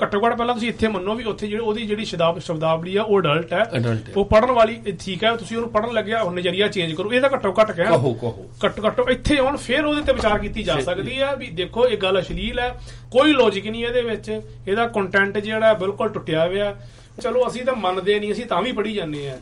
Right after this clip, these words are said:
Speaker 2: Yeah।
Speaker 1: ਜਿਹੜੇ ਮੰਨਦੇ ਆ ਉਹ ਪੜ੍ਹ ਤਾਂ ਲਓ ਘੱਟੋ ਘੱਟ ਉਹਨੂੰ ਵੀ, ਤੁਸੀਂ ਮੰਨੀ ਕਿਹਨੂੰ ਜਾਂਦੇ ਹੋ?
Speaker 2: ਬਿਲਕੁਲ ਜੀ, ਹੁਣ ਖੀਲਾ ਪੰਜਾਬ ਟੀ ਵੀ ਚੱਲਦਾ ਜਸਪ੍ਰੀਤ ਹੁਣਾਂ ਦਾ।
Speaker 1: Yeah।
Speaker 2: ਇਹ ਬੰਦੇ ਉਦੋਂ ਰੌਲਾ ਪਾਉਂਦੇ ਸੀਗੇ। ਕੁਲਦੀਪ ਆ, ਕੁਲਦੀਪ ਗੱਲਾਂ ਕਰਦਾ, ਕੁਲਦੀਪ ਕਹਿੰਦਾ ਵੀ "ਇਹਨੀ ਜਿੰਦੇ ਲਾ ਲਾ ਗੁਰਪ੍ਰੀਤ ਆਏ ਤੇ।"
Speaker 1: Yeah।
Speaker 2: ਵੀ ਤੂੰ ਭਾਈ, ਤੂੰ ਕਰ ਲਾ ਫੇ ਗੱਲਾਂ।
Speaker 1: Yeah।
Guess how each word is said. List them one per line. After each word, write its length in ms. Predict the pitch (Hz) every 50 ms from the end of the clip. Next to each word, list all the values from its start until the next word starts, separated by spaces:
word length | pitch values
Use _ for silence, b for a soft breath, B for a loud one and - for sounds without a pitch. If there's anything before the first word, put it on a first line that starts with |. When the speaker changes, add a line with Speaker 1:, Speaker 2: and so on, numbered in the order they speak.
| - 139
Speaker 2:
Yeah। 120 | 131 120 - - -
Speaker 1:
ਜਿਹੜੇ 160 | 185 226 269
ਮੰਨਦੇ 480 | 254 226 202 180 190 196 196 190 220 233
ਆ 60 | 269
ਉਹ 60 | 285
ਪੜ੍ਹ 200 | - 262 254 -
ਤਾਂ 180 | - - 269 254
ਲਓ 200 | 247 247 254 294
ਘੱਟੋ 300 | - - 208 208 233 233
ਘੱਟ 120 | 226 226
ਉਹਨੂੰ 140 | 226 240 -
ਵੀ, 120 | 131 123
ਤੁਸੀਂ 180 | - - 233 233
ਮੰਨੀ 280 | 196 185 202 220 233
ਕਿਹਨੂੰ 260 | 226 233 247 262 262 240
ਜਾਂਦੇ 300 | 220 196 185 185 180 175
ਹੋ? 200 | 175 170 170 B B B B B -
Speaker 2:
ਬਿਲਕੁਲ 360 | 160 180 202 190 208 226 233
ਜੀ, 100 | 226 294
ਹੁਣ 100 | 285 254
ਖੀਲਾ 340 | - - - 202 202 214 226
ਪੰਜਾਬ 420 | 220 226 214 208 214 214 214 196 180
ਟੀ 100 | 202 185
ਵੀ 100 | 190 190
ਚੱਲਦਾ 360 | 175 190 147 131 131 170 208
ਜਸਪ੍ਰੀਤ 480 | 208 214 180 - - - 170 175 143
ਹੁਣਾਂ 200 | 135 147 151 147
ਦਾ। 260 | 147 160 - - - - - 139
Speaker 1:
Yeah। 80 | 139 139 - - -
Speaker 2:
ਇਹ 80 | 185 175
ਬੰਦੇ 260 | 165 165 170 170 175
ਉਦੋਂ 200 | 175 170 175 170
ਰੌਲਾ 180 | 156 147 147 143
ਪਾਉਂਦੇ 300 | 139 135 127 123 127 131
ਸੀਗੇ। 280 | 127 - 175 196 233
ਕੁਲਦੀਪ 540 | 233 180 175 165 151 147 185 202 220 226 208
ਆ, 260 | 180 151 165 202 262
ਕੁਲਦੀਪ 440 | 254 - 208 180 165 190 208 214 214
ਗੱਲਾਂ 280 | 202 214 220 226 226 220
ਕਰਦਾ, 300 | 226 214 208 226 233 233
ਕੁਲਦੀਪ 460 | 233 226 180 - 185 185 196 202 -
ਕਹਿੰਦਾ 320 | - 226 233 247 262 254
ਵੀ 200 | 226 233 240 247
"ਇਹਨੀ 160 | 226 226 240
ਜਿੰਦੇ 260 | 190 202 202 190 214 214
ਲਾ 140 | 214 214
ਲਾ 120 | 214 214 214
ਗੁਰਪ੍ਰੀਤ 380 | 196 208 196 - 214 214 202
ਆਏ 160 | 214 196 196 190
ਤੇ।" 200 | - 196 190 - - -
Speaker 1:
Yeah। 240 | 160 151 147 147 - - - - -
Speaker 2:
ਵੀ 60 | 233
ਤੂੰ 240 | 233 226 233 240 226
ਭਾਈ, 240 | 254 226 196 220 240
ਤੂੰ 200 | 226 262 233 226
ਕਰ 180 | 220 196 190
ਲਾ 140 | 214 233 240
ਫੇ 100 | 226 233
ਗੱਲਾਂ। 260 | 226 226 214 214 220
Speaker 1:
Yeah। 500 | 220 - - - 151 151 143 143 143 165